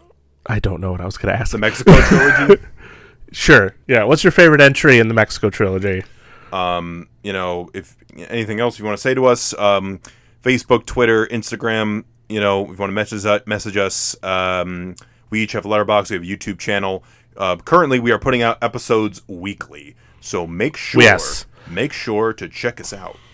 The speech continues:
Speaker 2: Oh, you
Speaker 1: And,
Speaker 2: yeah.
Speaker 1: and I do wanna reiterate that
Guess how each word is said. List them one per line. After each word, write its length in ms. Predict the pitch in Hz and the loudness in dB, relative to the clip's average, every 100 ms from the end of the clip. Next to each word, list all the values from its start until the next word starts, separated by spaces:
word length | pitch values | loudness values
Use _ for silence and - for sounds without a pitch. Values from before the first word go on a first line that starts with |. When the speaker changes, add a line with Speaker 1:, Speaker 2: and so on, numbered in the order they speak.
| 120 | -2
Speaker 2:
Oh, 200 | 110 87 _ _ _ _ - | -2 -2 _ _ _ _ -16
you 100 | 95 | 0
Speaker 1:
And, 380 | 135 127 101 - | 4 6 4 0
Speaker 2:
yeah. 380 | 87 127 151 107 | 2 6 6 6
Speaker 1:
and 340 | 98 - - - | 2 -4 -8 0
I 80 | 117 | 2
do 140 | 117 | 4
wanna 160 | 135 127 | 4 2
reiterate 640 | 120 120 113 104 98 98 - _ | 2 2 4 4 2 -4 -8 _
that 360 | 107 101 101 | 2 4 4